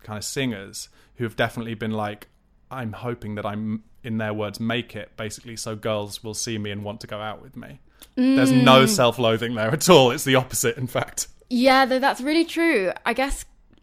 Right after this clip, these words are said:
Speaker 2: I don't know, also if it's comedy and you're a girl, and let's, let's say people do find you funny. I always pre-, as-, presume they, they don't. I, again, it's a real, but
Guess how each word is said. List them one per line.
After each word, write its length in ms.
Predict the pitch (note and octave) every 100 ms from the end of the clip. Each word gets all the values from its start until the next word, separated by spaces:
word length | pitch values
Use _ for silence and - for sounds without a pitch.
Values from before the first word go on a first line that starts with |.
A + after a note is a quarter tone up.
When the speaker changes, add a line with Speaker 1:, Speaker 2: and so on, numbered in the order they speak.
| _ _ _ _ _ _ _ _ _ -
Speaker 2:
I 80 | B3
don't 100 | C4+
know, 60 | -
also 260 | C#4+ D4+ C#4+
if 120 | C4
it's 100 | -
comedy 480 | - C4+ A#3+ F#3+ D#3+
and 120 | F3+
you're 100 | F3+
a 40 |
girl, 260 | F#3 G3 F3+
and 100 | G#3
let's, 220 | A#3+ - -
let's 280 | B3 B3 -
say 160 | A#3+
people 240 | A#3 A3+ G#3
do 180 | G#3 G#3
find 220 | G3 F3+
you 60 | E3
funny. 160 | F3
I 120 | E3 G3
always 240 | G#3+ G#3+
pre-, 160 | G#3+ G3+ - _ _ _ _ -
as-, 160 | G#3 -
presume 400 | - G#3+ G#3 G3+
they, 200 | F#3+ -
they 160 | - G3
don't. 160 | F#3+ F3+
I, 80 | G3
again, 300 | A3+ A3 G#3+
it's 140 | E3+ G3
a 60 |
real, 180 | F#3 F3+ - _ - - - -
but 240 | A3 -